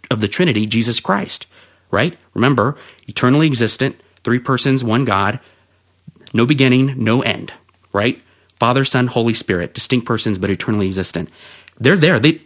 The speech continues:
the, the Trinity is present in creation. And God, his very essence, his very nature is relational because he is, there's three in one. And they're, and the Trinity is communicating in verse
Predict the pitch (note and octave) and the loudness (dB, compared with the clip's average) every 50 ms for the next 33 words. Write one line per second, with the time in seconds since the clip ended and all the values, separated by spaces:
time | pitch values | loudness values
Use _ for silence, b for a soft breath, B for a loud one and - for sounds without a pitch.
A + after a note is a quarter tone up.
0 | - _ _ - - A#2+ A#2 - - - C3+ A#2+ - - - - A3 A3 G3+ C#3+ | -20 _ _ -4 -2 -2 -2 -2 -4 -10 -10 -8 -8 -6 -2 2 2 4 4 4
1 | D3 B2+ - - G#2+ - - _ - - D#3+ D#3+ D3 B2 G#2+ G2+ A2 - _ _ | 2 0 -2 -4 -6 -8 -10 _ -4 0 0 0 2 0 -2 -2 -4 -8 _ _
2 | _ _ - B2+ A#2 A2 - - C3 A#2+ A#2 B2+ D3 - - - F#2 F2+ B B | _ _ 0 0 0 0 0 -2 0 2 2 2 0 -2 -4 -6 -8 -10 B B
3 | B B B B A#2+ G#2+ G#2 A2 - D3 D#3 E3 D#3 C#3 C3 A#2+ A2+ A#2 C#3+ D3 | B B B B -6 -6 -6 -4 0 0 2 2 2 2 2 0 0 0 0 2
4 | C#3+ C3+ - - D3+ D#3 E3 - E3+ D3 B2 B2 A#2 A#2+ C3 C#3+ C#3 C3 C3 D3+ | 2 0 0 -2 -2 -2 0 0 0 0 0 0 -2 -2 0 0 0 0 0 0
5 | D3 E3+ E3+ - - A#2+ A2+ B2 b b b b b b D#3+ C#3+ C#3+ D3 D#3 D3+ | 0 0 -2 -2 -4 -4 -4 -6 b b b b b b -2 0 2 2 4 4
6 | F3 G3 G#3 - - G#3 F3 A2+ F#2+ - _ _ - E3+ D3+ E3 D#3 D#3+ F3+ E3+ | 4 4 4 2 2 2 2 0 -2 -6 _ _ -8 -4 -2 -2 0 2 2 0
7 | D3 - B B B - D#3 C#3 - - - _ _ - F3+ E3+ F#3 F#3+ G3 G3 | 0 -2 B B B -2 -2 -2 -2 -4 -12 _ _ -4 -2 0 2 2 2 2
8 | F#3+ F3+ - - - E3 D#3+ F3 F3+ F3 E3+ - - D3+ E3 G3 A3+ C4 A3+ G3 | 0 -2 -4 0 2 4 4 4 2 0 -2 -4 -2 0 2 2 2 2 2 0
9 | F3+ b b b b b b b D#3+ D#3+ E3+ E3+ E3+ B B B B B B D3 | -2 b b b b b b b 4 4 4 2 -2 B B B B B B 2
10 | D3+ C#3+ - - B3 A#3 C4 C4 D4+ - - - - A3 G#3 G#3+ A#3 C4 E4 D#4+ | 2 2 2 2 0 2 2 2 0 0 -2 0 2 2 4 6 6 4 4 2
11 | - - B2 A#2+ A2+ F#2+ - - - b b b b b - C#3 C3+ C3 B2 C3+ | 0 0 0 0 0 0 -2 -6 -8 b b b b b 0 2 2 2 2 2
12 | D3+ D#3+ - - - | 0 0 -2 -6 -8